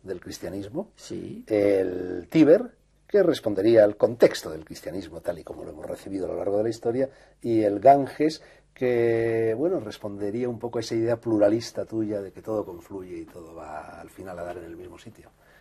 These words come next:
Speaker 1: ¿Cómo es conciliar?
Speaker 2: Bueno, yo no digo que vaya todo al mismo sitio, porque fíjate que las, las aguas de los
Speaker 1: Bueno, al
Speaker 2: ríos
Speaker 1: océano,
Speaker 2: se evaporan
Speaker 1: o
Speaker 2: y
Speaker 1: al
Speaker 2: van,
Speaker 1: cielo,
Speaker 2: y
Speaker 1: y van
Speaker 2: van,
Speaker 1: al cielo.
Speaker 2: y van a las nubes,
Speaker 1: Dices
Speaker 2: y
Speaker 1: que van
Speaker 2: apa-,
Speaker 1: al cielo,
Speaker 2: y
Speaker 1: el cielo es
Speaker 2: vuelven
Speaker 1: el
Speaker 2: a,
Speaker 1: mismo
Speaker 2: y
Speaker 1: sitio,
Speaker 2: vuelven a
Speaker 1: ¿no?
Speaker 2: caer al agua. Es un ciclo que no se para.
Speaker 1: Ah.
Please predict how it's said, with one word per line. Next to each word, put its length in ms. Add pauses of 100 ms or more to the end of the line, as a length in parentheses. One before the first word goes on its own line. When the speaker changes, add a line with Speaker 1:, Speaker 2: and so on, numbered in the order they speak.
Speaker 1:
¿Cómo 160
es 80
conciliar? 540
Speaker 2:
Bueno, 140
yo 80
no 80
digo 160
que 80
vaya 140
todo 180
al 60
mismo 160
sitio, 300
porque 160
fíjate 180
que 120
las, 220
las 180
aguas 180
de 60
los 100
Speaker 1:
Bueno, 140
al 60
Speaker 2:
ríos 100
Speaker 1:
océano, 260
Speaker 2:
se 180
evaporan 540
Speaker 1:
o 40
Speaker 2:
y 20
Speaker 1:
al 60
Speaker 2:
van, 120
Speaker 1:
cielo, 320
Speaker 2:
y 20
Speaker 1:
y 40
van 100
Speaker 2:
van, 100
Speaker 1:
al 80
cielo. 140
Speaker 2:
y 40
van 180
a 60
las 180
nubes, 340
Speaker 1:
Dices 180
Speaker 2:
y 40
Speaker 1:
que 60
van 140
Speaker 2:
apa-, 40
Speaker 1:
al 80
cielo, 300
Speaker 2:
y 40
Speaker 1:
el 60
cielo 160
es 40
Speaker 2:
vuelven 180
Speaker 1:
el 60
Speaker 2:
a, 40
Speaker 1:
mismo 220
Speaker 2:
y 40
Speaker 1:
sitio, 160
Speaker 2:
vuelven 300
a 60
Speaker 1:
¿no? 40
Speaker 2:
caer 580 (220)
al 180
agua. 560 (200)
Es 220
un 120
ciclo 540
que 160
no 120
se 120
para. 500 (280)
Speaker 1:
Ah. 120